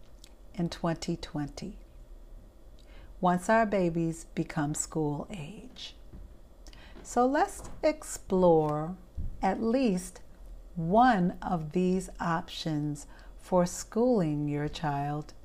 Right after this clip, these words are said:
today. Let's take a look at the charter schools option. According to the National Alliance for Public Charter Schools,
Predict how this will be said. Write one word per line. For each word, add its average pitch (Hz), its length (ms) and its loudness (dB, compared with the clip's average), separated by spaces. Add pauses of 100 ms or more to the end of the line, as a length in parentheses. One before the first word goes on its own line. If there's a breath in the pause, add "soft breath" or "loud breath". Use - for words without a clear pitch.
today. 196 560 -2 (1120 loud breath)
Let's 190 360 2
take 311 300 -2
a 330 60 0
look 165 420 2 (380)
at 175 200 -2
the 202 120 0
charter 165 480 0
schools 160 680 0 (220)
option. 147 680 -6 (2500)
According 220 680 2
to 240 140 0
the 180 120 4
National 185 840 2
Alliance 156 640 0
for 151 220 -4
Public 170 520 0
Charter 165 440 2
Schools, 139 640 -8